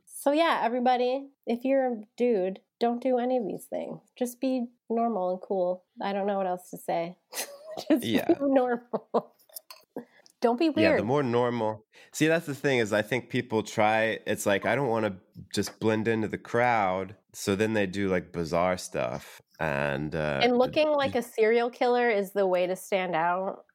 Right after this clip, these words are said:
Speaker 1: I don't
Speaker 2: Yeah, you wanna look
Speaker 1: believe
Speaker 2: approachable.
Speaker 1: <laughs> that. I'm not sure that's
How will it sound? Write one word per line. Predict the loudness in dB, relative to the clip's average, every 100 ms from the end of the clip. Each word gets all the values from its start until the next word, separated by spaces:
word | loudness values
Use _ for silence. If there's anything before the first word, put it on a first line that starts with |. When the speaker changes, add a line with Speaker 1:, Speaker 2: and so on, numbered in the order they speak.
| -8
Speaker 1:
I | -4
don't | -2 0
Speaker 2:
Yeah, | 2 2
you | 2
wanna | 0 0
look | -2
Speaker 1:
believe | -4
Speaker 2:
approachable. | 2 2 2 0 -2 -4 -6 -12 _ _
Speaker 1:
<laughs> |
that. | -20 -20 -14 -12 -12 -16 -20 -8
I'm | -4 -2
not | 0 -2 -4
sure | -2 -2 0 -2
that's | -2 -2 -4 -8 -12